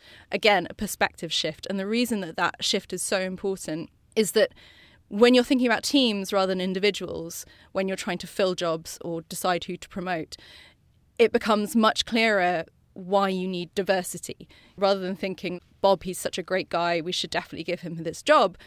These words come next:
thinking about the fact that, well, everyone else on the team is already called Bob. So probably, "Sorry, Bob, much as you're a great guy, we have a Sheila-shaped gap that we need to fill, so we should probably hire her."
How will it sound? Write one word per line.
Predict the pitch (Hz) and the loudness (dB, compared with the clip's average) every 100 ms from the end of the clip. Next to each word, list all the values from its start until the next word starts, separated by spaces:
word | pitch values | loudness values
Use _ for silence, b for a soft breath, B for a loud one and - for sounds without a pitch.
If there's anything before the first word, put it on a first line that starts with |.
| B | B
thinking | - 208 214 185 | -2 -2 -2 0
about | 180 - | 0 0
the | |
fact | - 175 - | 0 0 0
that, | - | -2
well, | 190 175 - | 2 2 0
everyone | 208 190 | -2 -2
else | 180 196 - | -2 -4 -6
on | |
the | 165 | -12
team | - 170 | -10 -8
is | 175 | -6
already | 175 | -8
called | - 196 160 | -4 -6 -6
Bob. | 160 - - | -8 -8 -12
So | 170 | -6
probably, | 233 208 180 160 | -2 0 -2 -4
"Sorry, | 165 220 190 165 | -2 0 0 -2
Bob, | - - | -6 -6
much | 202 214 - | -2 -2 -2
as | 196 | -4
you're | 185 170 | -2 -4
a | 165 | -2
great | 180 180 | -2 -2
guy, | - 214 180 165 B B B B B _ - | 2 2 2 0 B B B B B _ -14
we | 202 220 247 | -2 4 4
have | 262 240 214 | 4 2 2
a | 202 202 | 2 0
Sheila-shaped | - - - 269 269 240 - 254 208 - 180 | 0 2 4 4 4 4 4 4 4 0 0
gap | 190 160 - - B B B | 2 0 -6 -20 B B B
that | - 208 | 4 4
we | 220 | 4
need | 214 196 | 0 -2
to | - | -4
fill, | - 202 165 | 2 2 2
so | 165 190 | -2 -4
we | 180 | -2
should | - | -4
probably | - 185 185 | -4 -6 -6
hire | 165 170 | -6 -6
her." | 175 170 160 | -4 -6 -8